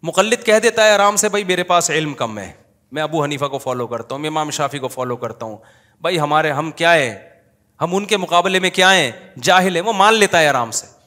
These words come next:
आजकल के मजहबी स्कॉलर नहीं मानते। वो ये मुंह से फूट दें कि हम मुहक्किक नहीं हैं, तो लोग कहेंगे, "जब नहीं हो, तो फिर क्या कर रहे हो बैठ के यहाँ पे?"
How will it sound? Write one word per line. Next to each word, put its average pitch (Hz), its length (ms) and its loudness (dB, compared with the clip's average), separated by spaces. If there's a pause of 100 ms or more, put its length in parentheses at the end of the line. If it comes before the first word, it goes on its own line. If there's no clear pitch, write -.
(600)
आजकल 135 300 -4
के 160 100 -8
मजहबी 143 320 -6
स्कॉलर 127 340 -6
नहीं 120 120 -10
मानते। 92 400 -16 (180)
वो 143 80 -6
ये 156 100 -4
मुंह 151 280 -6
से 185 120 -4
फूट 202 360 -2
दें 208 300 -2 (1040)
कि 143 80 -6
हम 180 420 -4
मुहक्किक 139 520 -4
नहीं 170 340 2
हैं, 175 320 0
तो 165 80 -4
लोग 175 200 -2
कहेंगे, 175 220 -4
"जब 160 140 -4
नहीं 175 240 -2
हो, 175 100 -2
तो 170 100 -6
फिर 156 120 -4
क्या 160 140 2
कर 143 140 -6
रहे 123 100 -6
हो 120 60 -2
बैठ 107 200 -6
के 113 80 -12
यहाँ 95 200 -14
पे?" - 120 -20